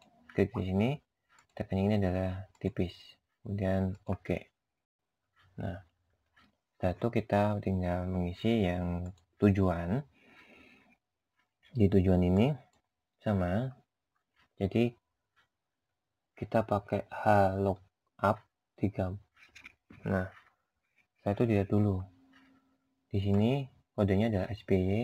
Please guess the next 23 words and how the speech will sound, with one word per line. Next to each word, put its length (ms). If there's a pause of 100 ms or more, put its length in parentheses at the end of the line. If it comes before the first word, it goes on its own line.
(200)
C 160
K 160
T, 80
sama 320
T 160
P 80
S. 400 (1120)
Ini 80
kan. 240 (640)
Nah, 240 (1200)
S 160
B 80
Y 240
ini 240 (640)
letaknya 480
dia 240
posisi 360
tengah. 280 (320)
Maka 240
kita 440 (120)
menggunakan 720
rumus 360 (160)
namanya 680